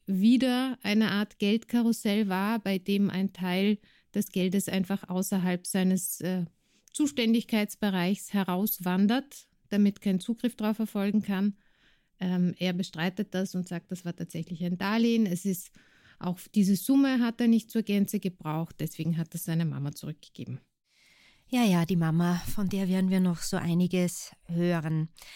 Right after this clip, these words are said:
Speaker 2: Also kurz zusammengefasst, die Ermittler sagen, das war ein Geschenk und Geschenke muss man melden. Das sei nicht passiert, ein Darlehen ist etwas, das man zurückzahlt. Aber das werden die Gerichte klären. Apropos Gericht.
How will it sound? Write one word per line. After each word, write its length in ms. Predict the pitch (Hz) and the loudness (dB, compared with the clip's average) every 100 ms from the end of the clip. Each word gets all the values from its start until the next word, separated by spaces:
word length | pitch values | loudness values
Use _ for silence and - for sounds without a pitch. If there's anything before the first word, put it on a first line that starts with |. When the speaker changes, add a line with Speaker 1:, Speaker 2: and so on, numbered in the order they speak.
| - - - - | -20 -20 -20 -8
Speaker 2:
Also 280 | - 180 196 | -4 -2 -2
kurz 300 | - 208 - | -2 -2 -2
zusammengefasst, 880 | 208 180 180 175 175 - 160 - 185 | -2 0 0 0 -4 -6 -6 -6 -4
die 80 | |
Ermittler 440 | 175 170 175 185 175 | 0 0 -2 -2 -4
sagen, 380 | - 143 151 160 | -4 -6 -4 -2
das 220 | 160 - | -4 -6
war 140 | 156 | -4
ein 180 | 170 170 | -2 -4
Geschenk 640 | - 226 - 165 180 - - - - | -2 -4 0 0 -2 -6 -14 -14 -8
und 200 | 165 - | -10 -8
Geschenke 460 | 147 156 147 165 | -10 -6 -6 -6
muss 220 | 156 156 151 | -6 -6 -6
man 180 | 135 | -6
melden. 540 | 143 202 214 214 214 202 _ | -2 -2 -2 0 -2 -4 _
Das 420 | - - - - - | -18 -16 -18 -16 -8
sei 160 | 147 | -4
nicht 240 | 143 147 - | -2 -4 -8
passiert, 500 | 147 - 165 175 165 | -10 -6 -4 -4 -6
ein 160 | 156 | -8
Darlehen 360 | 143 143 147 147 | -6 -6 -4 -4
ist 140 | 147 | -6
etwas, 260 | - - 147 | -10 -10 -10
das 180 | 147 143 | -10 -8
man 120 | 143 | -8
zurückzahlt. 580 | - 156 - - 151 156 - - - _ - | -8 -12 -12 -10 -10 -10 -16 -20 -20 _ -6
Aber 180 | 180 | -4
das 200 | 196 202 | -4 -4
werden 160 | 202 190 | -2 -2
die 80 | 185 | -2
Gerichte 440 | 170 175 - 302 | -4 -6 -6 -8
klären. 440 | - 202 208 208 - | -6 -2 0 0 -2
Apropos 720 | 147 - - 202 185 202 185 | -4 -6 -4 -6 -4 -2 -2
Gericht. 500 | 180 175 143 - | -2 -2 -4 -8